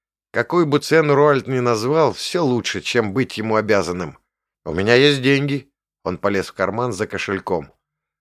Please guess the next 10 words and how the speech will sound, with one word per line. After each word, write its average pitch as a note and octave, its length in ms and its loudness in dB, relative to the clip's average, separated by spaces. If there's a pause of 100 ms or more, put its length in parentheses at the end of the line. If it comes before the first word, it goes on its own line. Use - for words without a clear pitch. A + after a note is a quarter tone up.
(220)
Роальд G2+ 420 0
фыркнул. F2+ 540 -6 (640)
"Надеюсь, F#2+ 680 -2
ты A2+ 180 2
это G#2 200 2
несерьезно?" G#2+ 920 0 (680)
"Не F#3+ 160 0
нищенствую, G2 880 0
знаешь F2+ 400 -2
ли. E2 260 -10